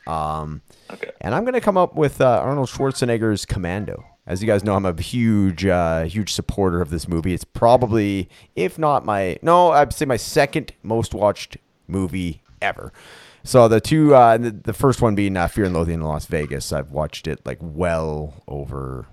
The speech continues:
Speaker 1: I, I don't know, anywhere from two to four hundred times, somewhere in there. I know that's a vague number, but, like,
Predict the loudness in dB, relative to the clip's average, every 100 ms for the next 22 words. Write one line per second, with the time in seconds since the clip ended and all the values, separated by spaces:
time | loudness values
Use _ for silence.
0 | -10 -8 -6 -8 -8 -6 -6 -6 -6 -4
1 | -2 0 -2 -4 -6 -4 -2 -4 -4 -4
2 | -2 -2 -6 -6 -6 -6 -6 -4 -4 -2
3 | -4 -2 -4 -6 -8 -8 -8 -8 -8 -6
4 | -4 -4 -6 -8 -10